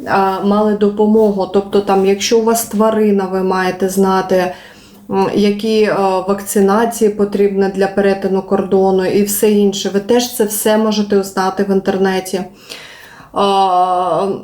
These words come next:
у-, там автомобіль у вас теж, там, дізнатися, яку карту оформити, да, там, зелена, не зелена, європейська, румунська, там, в-, вони, ну, якось там відрізняються. Я цього не знаю, я не маю автомобіля.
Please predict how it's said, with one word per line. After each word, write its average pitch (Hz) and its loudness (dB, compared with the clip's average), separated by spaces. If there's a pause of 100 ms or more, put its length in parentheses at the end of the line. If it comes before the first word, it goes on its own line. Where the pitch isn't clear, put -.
у-, - -4
там 208 0
автомобіль 226 0
у 196 4
вас 190 -4
теж, 226 0
там, 196 0
дізнатися, 208 -2
яку 202 2
карту 208 0
оформити, 190 -2
да, 202 2
там, 196 -2
зелена, 202 4
не 196 4
зелена, 202 2
європейська, 202 0
румунська, 202 2
там, 190 2
в-, 185 -6
вони, 202 2
ну, 233 2
якось 202 0
там 180 -4
відрізняються. 208 0
Я 202 2
цього 208 0
не 208 4
знаю, 208 0
я 196 2
не 202 4
маю 196 2
автомобіля. 190 -2